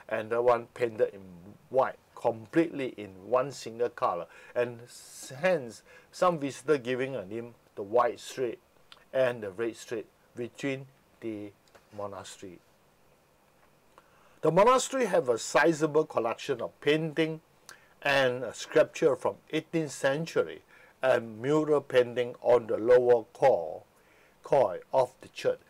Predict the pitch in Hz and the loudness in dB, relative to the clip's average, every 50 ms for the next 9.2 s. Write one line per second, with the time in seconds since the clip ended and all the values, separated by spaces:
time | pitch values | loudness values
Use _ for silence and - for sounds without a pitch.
0 | - - - _ - 175 180 170 - - 175 170 185 190 180 - - - 254 269 | -20 -20 -18 _ 0 2 2 2 2 0 0 2 2 0 -2 -2 -4 2 2 2
1 | 262 254 202 170 143 139 143 156 156 - - 180 151 147 147 147 151 160 151 139 | 4 4 4 4 4 4 2 -2 -2 -4 -6 -6 -2 0 0 0 0 0 -2 -2
2 | 104 - - 139 147 147 147 160 156 147 143 139 135 131 131 123 113 107 101 101 | -6 -4 0 2 2 2 2 2 0 0 2 2 4 4 4 2 2 0 0 0
3 | - - - 156 170 196 190 156 113 107 127 143 131 127 123 120 120 123 131 117 | -4 -6 -6 -4 -4 -2 0 -2 -2 -2 -2 -6 -6 -6 -10 -12 -8 -6 -6 -6
4 | 92 85 80 - _ _ - - _ - 139 147 123 139 156 160 170 175 185 196 | -6 -8 -14 -20 _ _ -20 -20 _ -6 -6 -6 -2 0 0 2 4 4 2 2
5 | 170 123 - - - 160 151 151 139 107 92 95 120 123 - - 104 92 92 92 | -2 -6 -6 -6 -2 -2 -2 0 -2 -4 -6 -4 -6 -6 -6 -6 -14 -12 -10 -8
6 | 98 104 104 - - - 123 98 85 - _ - - - - _ - 135 139 139 | -8 -10 -10 -12 -12 -10 -8 -8 -8 -10 _ -20 -20 -20 -20 _ -4 -4 -2 0
7 | 147 139 123 120 - - 120 113 110 120 131 135 135 - 147 135 131 127 - - | 0 0 0 -2 -6 -4 -4 -2 0 2 2 0 0 -2 -4 -4 -4 -8 -4 -2
8 | 127 120 110 104 87 87 - - - - 117 110 95 - 120 104 101 120 127 139 | -2 -2 -2 -6 -16 -16 -16 -14 -8 -8 -8 -8 -8 -16 -18 -12 -8 -8 -8 -6
9 | 135 - 127 98 | -6 -6 -6 -6